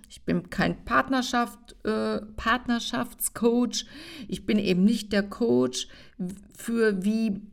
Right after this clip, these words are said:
backe ich meinen Traum an, ich bin auch nicht der Coach, wie komme ich jetzt aus einer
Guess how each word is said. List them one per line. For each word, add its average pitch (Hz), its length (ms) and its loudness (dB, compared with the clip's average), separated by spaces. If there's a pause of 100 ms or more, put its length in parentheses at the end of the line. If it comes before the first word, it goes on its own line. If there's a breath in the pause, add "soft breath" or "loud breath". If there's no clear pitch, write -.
(120)
backe 202 280 2
ich - 220 -2
meinen 180 380 4
Traum 262 440 2
an, 240 180 4
ich 196 260 -4
bin 233 140 0
auch - 120 0
nicht 202 260 4
der 190 120 2
Coach, 214 640 0
wie 208 200 0
komme 202 260 4
ich 202 100 0
jetzt 202 260 -2
aus 190 160 -2
einer 190 220 2